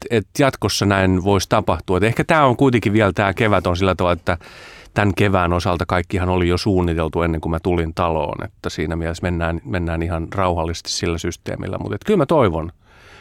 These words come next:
kyllä mä toivon, että, että evankeliumin kautta jotenkin, äh, se koko seurakunnan homma lähtisi liikkeelle.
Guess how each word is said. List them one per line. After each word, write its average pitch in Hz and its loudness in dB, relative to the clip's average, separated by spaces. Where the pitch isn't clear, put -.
kyllä 147 2
mä 113 0
toivon, 104 4
että, 90 0
että - -4
evankeliumin 90 0
kautta 87 -2
jotenkin, 87 -2
äh, - -12
se - -8
koko 92 -2
seurakunnan 87 -2
homma 82 -4
lähtisi - -12
liikkeelle. - -12